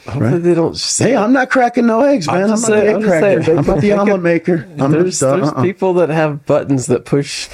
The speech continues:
Speaker 1: buttons that make nukes go off and stuff, and we hope that doesn't happen.
Speaker 2: It probably will.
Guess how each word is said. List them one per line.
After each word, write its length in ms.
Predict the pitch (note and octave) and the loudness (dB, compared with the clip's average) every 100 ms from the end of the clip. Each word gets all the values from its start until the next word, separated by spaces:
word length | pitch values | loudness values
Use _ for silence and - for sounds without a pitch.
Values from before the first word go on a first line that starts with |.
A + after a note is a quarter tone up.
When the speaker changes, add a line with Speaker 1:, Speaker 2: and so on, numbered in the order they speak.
| - | -2
Speaker 1:
buttons 320 | B2 C3 B2 | 0 0 0
that 220 | A#2 E2 | -2 0
make 240 | A2+ B2+ - | -2 -2 -2
nukes 340 | A2+ C3+ - | -2 0 -2
go 200 | G#2+ G2 | -2 -2
off 140 | G2 | -2
and 80 | G#2 | -4
stuff, 220 | G#2+ A2 | -6 -4
and 120 | A2 A2+ | -2 -2
we 100 | A#2+ | 0
hope 180 | C3 | -2
that 140 | - A#2+ | -4 -6
doesn't 220 | - G#2 | -4 -4
happen. 400 | G#2+ F#2+ - - - _ _ _ _ - - _ - | -4 -6 -10 -18 -20 _ _ _ _ -20 -20 _ -6
Speaker 2:
It 300 | E3 - _ | -6 -6 _
probably 240 | C3+ E2 | -4 -2
will. 260 | C#2+ C2 - | -6 -12 -18